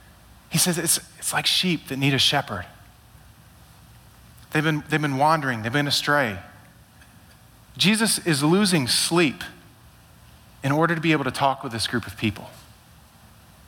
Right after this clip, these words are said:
He loves them and he cares for them. So Jesus isn't saying, "Hey, get, get over yourselves."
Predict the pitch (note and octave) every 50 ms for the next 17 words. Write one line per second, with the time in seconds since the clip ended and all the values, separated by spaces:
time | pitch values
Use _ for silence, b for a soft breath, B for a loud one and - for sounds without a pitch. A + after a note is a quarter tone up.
0 | - - - - A2+ - - E3+ E3 D3+ - C#3 A#2+ G#2+ G2 G2+ G2+ - - D3
1 | D3 D3+ D3 - - B2 G2+ G2 F2+ E2+ - - - - - - - - - -
2 | - _ - - - - - - - - - - - - - - - - - -
3 | - - A#2 B2 D#3+ G3+ G3+ G3+ F#3+ - F3 D3+ C#3+ B2+ - - D#3 D3 C#3 B2+
4 | A#2+ A2+ B2+ D#3 D#3 C#3+ B2+ B2 - E3 - - - - - C#3+ C#3 D#3+ F3+ E3
5 | D#3+ B2+ A#2 A2 - - A2+ G#2 A2+ C3+ C#3+ - - - -